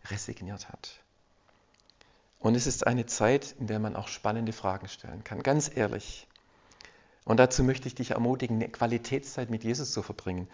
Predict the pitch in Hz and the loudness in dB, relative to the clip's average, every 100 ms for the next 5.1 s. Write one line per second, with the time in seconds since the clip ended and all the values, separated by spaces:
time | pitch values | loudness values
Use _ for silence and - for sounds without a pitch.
0 | - - - - - _ - 123 123 180 | -16 -18 -18 -20 -20 _ 4 10 12 12
1 | - 165 165 - 135 131 - 123 135 139 | 8 2 4 4 4 2 4 8 8 8
2 | - 143 131 147 160 - 113 - 147 139 | 6 8 10 8 6 2 -2 0 2 2
3 | - - _ _ _ - - - 147 160 | -2 -14 _ _ _ -20 -18 4 12 12
4 | 107 107 151 208 - 131 139 151 190 175 | 12 10 10 8 4 -6 -2 4 8 8